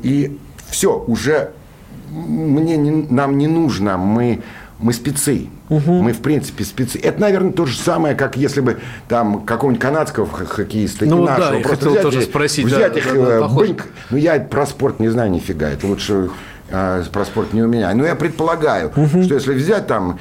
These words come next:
Speaker 1: или там даже фигуристов, да, все равно они смогут, понимаю, они
Speaker 2: Конечно,
Speaker 1: поймут,
Speaker 2: конечно.
Speaker 1: найдут, они,
Speaker 2: Птичий язык
Speaker 1: а,
Speaker 2: это называется.
Speaker 1: они найдут. Вот этот птичий язык, он мгновенно, м, вот мы порепети-, и с тех пор у нас было, мы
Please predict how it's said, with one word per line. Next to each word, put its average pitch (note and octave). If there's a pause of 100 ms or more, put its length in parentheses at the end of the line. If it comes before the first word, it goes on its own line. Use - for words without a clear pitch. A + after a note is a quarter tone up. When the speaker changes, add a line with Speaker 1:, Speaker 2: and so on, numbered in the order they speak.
(140)
Speaker 1:
или E3+
там C#3
даже B2
фигуристов, G#2+
да, B2+ (180)
все -
равно D#3+
они B2+
смогут, B2
понимаю, B2+
они B2
Speaker 2:
Конечно, D#3
Speaker 1:
поймут, A#2+
Speaker 2:
конечно. C#3+
Speaker 1:
найдут, C#3+
они, A#2
Speaker 2:
Птичий F#3+
язык F3+
Speaker 1:
а, C3
Speaker 2:
это B2+
называется. C3
Speaker 1:
они D3+
найдут. D3+
Вот G2
этот D3+
птичий C#3
язык, C#3 (380)
он B2+
мгновенно, B2
м, C#3+
вот A#2
мы C3
порепети-, C3
и B2+
с -
тех C#3+
пор F#3+ (260)
у F2+
нас A2+
было, G2+
мы G#2